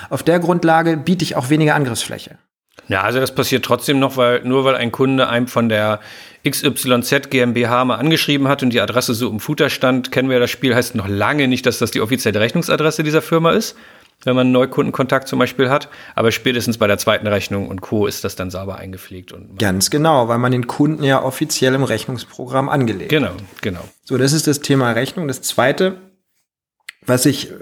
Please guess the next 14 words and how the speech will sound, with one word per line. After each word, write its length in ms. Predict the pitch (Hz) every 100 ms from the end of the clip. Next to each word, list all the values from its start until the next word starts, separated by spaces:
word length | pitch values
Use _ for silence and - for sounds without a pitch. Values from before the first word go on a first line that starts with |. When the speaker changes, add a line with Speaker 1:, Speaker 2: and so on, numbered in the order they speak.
| -
Speaker 1:
fast 500 | - 170 180 - 165
noch, 400 | 160 156 - -
äh, 200 | 135 139
elementarer 600 | 131 123 117 143 175 127
finde, 300 | - 120 131
ist, 140 | 139
man 120 | 120
kann 160 | 120 156
mit 60 | 135
dem 80 |
Rechnungsprogramm 720 | 123 127 135 - - 117 113 113
auch 160 | 113 -
Angebote 580 | 190 214 143 92 92 -
schreiben. 500 | - - - 92